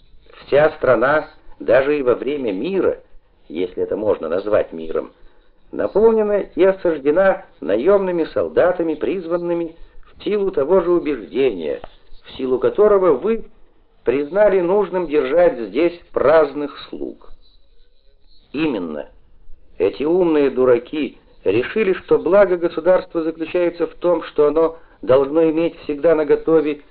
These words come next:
сильный и крепкий гарнизон,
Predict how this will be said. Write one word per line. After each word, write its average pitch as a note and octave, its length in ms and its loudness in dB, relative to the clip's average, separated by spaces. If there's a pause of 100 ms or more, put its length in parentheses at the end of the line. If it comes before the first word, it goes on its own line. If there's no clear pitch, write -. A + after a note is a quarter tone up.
(420)
сильный F#3+ 440 -2
и - 20 -10
крепкий F3+ 460 0
гарнизон, C#3+ 840 0